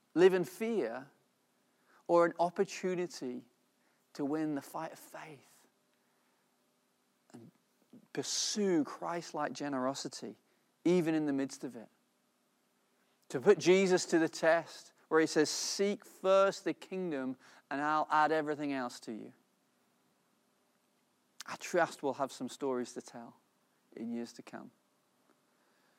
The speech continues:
Brothers and sisters, let's have a body mindset. He's given his body for us.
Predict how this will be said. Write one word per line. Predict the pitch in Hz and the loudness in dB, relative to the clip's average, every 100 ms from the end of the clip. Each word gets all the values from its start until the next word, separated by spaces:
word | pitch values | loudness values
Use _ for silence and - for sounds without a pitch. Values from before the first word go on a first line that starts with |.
| _ _ _ _ - | _ _ _ _ 0
Brothers | 147 147 139 | 2 2 -2
and | 131 | -4
sisters, | - 135 - 113 | -4 -6 -6 -8
let's | 131 160 | -8 -6
have | 170 143 | -6 -4
a | |
body | 120 127 120 113 | -4 -4 -4 -6
mindset. | 107 107 110 - - 110 - _ _ _ _ _ _ _ _ _ _ _ _ | -8 -10 -12 -14 -16 -18 -20 _ _ _ _ _ _ _ _ _ _ _ _
He's | 165 180 | -2 -2
given | 143 165 147 147 | 0 0 0 0
his | 143 120 | -2 -2
body | 147 139 135 | 2 2 0
for | - - | -4 -8
us. | 113 113 - - | -6 -8 -12 -20